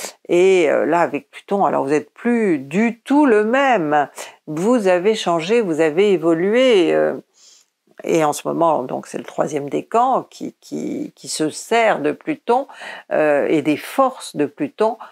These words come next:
pour, euh, améliorer son image ou, et même pour donner une image, euh,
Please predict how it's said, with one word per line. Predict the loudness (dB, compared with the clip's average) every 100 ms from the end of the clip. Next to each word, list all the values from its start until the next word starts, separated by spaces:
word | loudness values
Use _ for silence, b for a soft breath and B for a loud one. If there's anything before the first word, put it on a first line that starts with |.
| B _ _
pour, | -2 2 2 2
euh, | 0 2 2 0 -2 -4 -6 _ _ _ _ _ _ _ -4
améliorer | 0 2 2 2 0
son | -2 -4
image | -4 -4 -2 0 0 0
ou, | -2 -4 _ -16 -4
et | -2 2
même | 0 0
pour | -2 -2
donner | 2 2 4 2 4 4 2
une | 0 0 0
image, | 0 0 0 0 0 -2 -2 -2
euh, | -4 -6 -6 -4 -2 -4